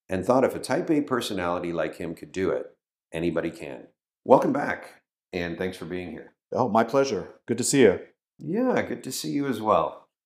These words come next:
Speaker 1: Um, you know, this is a topic I believe that has been on everybody's mind, and I don't just mean everyone that is a patient, a consumer.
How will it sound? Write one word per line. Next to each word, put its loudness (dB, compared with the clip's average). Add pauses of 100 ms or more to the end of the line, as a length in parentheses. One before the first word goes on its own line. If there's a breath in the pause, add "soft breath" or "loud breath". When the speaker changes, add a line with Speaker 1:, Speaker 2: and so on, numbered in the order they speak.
(280)
Speaker 1:
Um, 6 (420)
you 4
know, 4
this -2
is 0
a 0
topic 0
I 2
believe -6
that -2
has -8
been -10
on -4
everybody's -6
mind, -10 (120)
and -8
I -6
don't -4
just -8
mean -8 (680)
everyone -4 (280)
that -2
is -6
a -14
patient, -8
a -20
consumer. -8